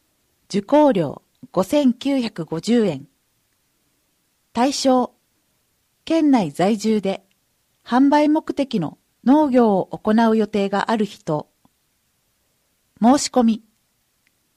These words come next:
申し込み書兼調査書。下記ホームページで入手か。に、必要事項を記入し、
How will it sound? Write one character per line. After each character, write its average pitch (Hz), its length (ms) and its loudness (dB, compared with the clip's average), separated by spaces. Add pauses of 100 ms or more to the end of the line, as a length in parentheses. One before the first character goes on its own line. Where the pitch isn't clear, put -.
(440)
申 254 160 4
し - 120 -6
込 269 120 0
み 262 140 6
書 - 280 -2 (180)
兼 262 280 -2 (380)
調 262 200 2
査 277 160 -4
書。 - 280 -6 (720)
下 294 140 -4
記 - 260 -12 (140)
ホ 233 140 0
ー 254 40 4
ム 269 140 4
ペ 294 200 0
ー 254 40 -4
ジ 180 120 -8
で - 200 -10 (120)
入 220 180 2
手 214 140 -6
か。 185 280 -8 (640)
に、 220 200 -4 (300)
必 - 240 -10
要 285 240 4
事 302 140 -6
項 233 260 2
を 151 60 -4
記 - 180 -12
入 196 220 -2
し、 180 300 -12